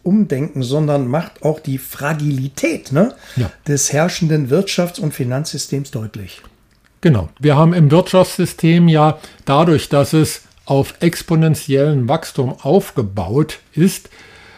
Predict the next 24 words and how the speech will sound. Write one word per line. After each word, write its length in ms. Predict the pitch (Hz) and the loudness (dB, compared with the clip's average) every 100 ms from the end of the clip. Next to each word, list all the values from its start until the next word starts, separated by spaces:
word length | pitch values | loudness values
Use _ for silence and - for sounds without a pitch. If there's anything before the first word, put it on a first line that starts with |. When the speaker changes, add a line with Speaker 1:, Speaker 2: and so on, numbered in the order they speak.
| _ | _
Speaker 2:
du 80 | - | -8
sprachst 380 | - 135 135 - | -6 -4 -4 -4
eben 340 | 147 139 139 165 | -2 0 -2 -6
Fragilität 920 | - - 135 147 143 143 135 - 160 - | -12 -6 -2 0 2 0 0 -2 -2 -2
an, 140 | 110 | -6
das 180 | 123 - | -8 -6
heißt 220 | 127 - | -6 -6
also 140 | 127 127 | -8 -8
Zerbrechlichkeit. 1120 | 135 110 127 165 - 117 - - 110 135 165 - - - - - | -8 -6 -2 -4 -2 -8 -8 -8 -4 -4 -4 -10 -20 -20 -18 -4
Ein 160 | 135 | -2
System, 580 | 139 135 - 160 190 165 | -2 -4 0 4 6 6
was 180 | 139 - | 4 4
nur 240 | 156 175 | 2 4
sich 140 | 160 156 | 2 -2
in 100 | 151 | -6
einer 460 | - 143 180 170 | -4 0 2 2
Richtung 380 | 151 165 160 143 | 0 -2 -2 -2
bewegt, 680 | 139 113 123 180 123 - - | 0 -2 2 2 2 -2 -4
muss 500 | 131 170 208 - - _ | 2 4 2 0 -18 _
zwangsläufig 920 | - - 165 156 147 143 139 147 - - _ _ _ | -6 -2 0 -2 -2 -2 0 -4 -4 -14 _ _ _
fragil, 420 | 139 135 160 151 | -4 0 2 0
also 320 | 120 117 139 - | 0 -2 -4 -6
zerbrechlich 640 | 147 123 165 175 147 110 | -4 -2 -2 -2 -4 -8
sein, 400 | - 104 135 170 | -4 -2 2 0